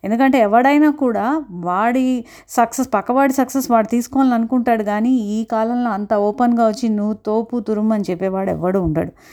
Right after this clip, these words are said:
మన వర్త్ మనకు తెలిసినప్పుడు కూడా మనం నమ్మలేకపోతే మనం మూర్ఖులం.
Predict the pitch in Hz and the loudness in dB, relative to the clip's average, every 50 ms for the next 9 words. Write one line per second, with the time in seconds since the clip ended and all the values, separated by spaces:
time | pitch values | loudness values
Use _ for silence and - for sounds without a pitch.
0 | - - - - - - 214 220 226 254 285 285 277 277 302 294 349 339 339 330 | -20 -20 -20 -20 -12 -4 0 2 4 4 4 6 4 4 4 4 4 6 6 6
1 | 311 294 - - 302 294 330 330 - 381 359 349 339 330 320 285 320 320 311 302 | 6 4 2 0 2 2 2 2 0 0 0 0 2 0 0 2 2 4 4 4
2 | 285 262 240 226 220 214 220 226 247 262 262 262 254 - - - 196 185 220 220 | 2 2 0 -2 -2 -2 0 0 2 2 2 0 -2 -4 -8 -12 -8 -8 -6 -6
3 | 220 202 185 170 165 175 185 185 - - - 180 160 151 | -6 -6 -6 -6 -8 -8 -8 -10 -12 -12 -10 -10 -10 -10